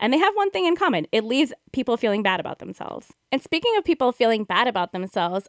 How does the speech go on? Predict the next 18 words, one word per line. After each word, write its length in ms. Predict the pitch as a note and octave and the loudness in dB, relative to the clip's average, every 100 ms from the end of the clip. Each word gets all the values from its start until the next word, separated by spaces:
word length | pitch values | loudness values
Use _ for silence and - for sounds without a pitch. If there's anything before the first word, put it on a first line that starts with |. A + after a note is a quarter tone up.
| - | -2
I 60 | |
think 240 | A3 C4+ F#4+ | -2 -2 0
what's 160 | A4+ | -2
happening 420 | - G#3 - G#3+ G3 | 0 -2 -2 -4 -4
more 220 | F#3 F#3 | -2 -2
and 100 | F#3 | -2
more 300 | F3 F#3+ A3 | 0 0 0
is 80 | G3+ | 0
that 160 | G3 - | 0 2
all 200 | F#3+ G#3+ | 2 4
these 180 | D4 D4+ | 2 0
different 300 | C4 A3+ A3 | 0 0 0
diets, 320 | F3+ F3+ G#3+ | 0 0 -2
including 540 | G#3+ G#3 A#3 A#3+ C4+ C#4 | -6 -4 2 4 4 2
the 80 | A3+ | 2
vegetarianism 720 | G3+ G3+ G#3 F#3+ F#3+ F#3+ F#3 | 0 -2 -4 -2 -2 -2 -4
and 240 | F3+ F#3 F#3+ | -2 -2 -2
veganism, 600 | F3+ F3+ F3 F3+ F3+ | -2 -2 -2 -4 -6